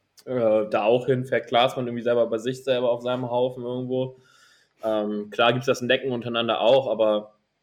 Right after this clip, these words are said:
ich glaube, allein dadurch, dass wir halt viele Jugendgemeinschaften haben, spielen viele auch schon früh in der Jugend zusammen. Also ich kenn, ich hab mit vielen zusammen Fußball gespielt,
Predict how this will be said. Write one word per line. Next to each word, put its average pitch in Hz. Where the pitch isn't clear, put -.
ich -
glaube, 120
allein 117
dadurch, 117
dass 123
wir 127
halt 117
viele 117
Jugendgemeinschaften 117
haben, 113
spielen 117
viele 117
auch 107
schon 107
früh -
in 123
der 110
Jugend 127
zusammen. 117
Also 104
ich 104
kenn, 110
ich 107
hab 117
mit 107
vielen 113
zusammen 107
Fußball 117
gespielt, 110